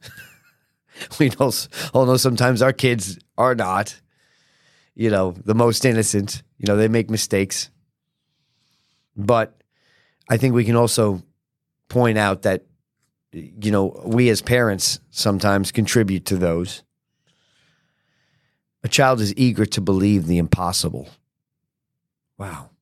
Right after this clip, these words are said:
And that's one thing I always see in new Christians too, is they embrace that miraculous power.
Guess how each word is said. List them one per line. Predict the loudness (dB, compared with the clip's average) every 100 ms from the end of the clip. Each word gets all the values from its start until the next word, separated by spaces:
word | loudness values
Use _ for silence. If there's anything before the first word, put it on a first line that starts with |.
| _ _ _ _ _
And | -2
that's | 0 2
one | 2
thing | 2 2
I |
always | 4 2 0
see | 0 0
in | 2
new | 0
Christians | 0 -2 -2 -4 -8 -6
too, | -6 -8 -12 _ _ _ _ _ _ _ _ _ -14
is | -6
they | -2 0
embrace | 0 0 2 2 0
that | -2 -4
miraculous | -2 -2 -4 -6 -10 -8
power. | -4 -4 -4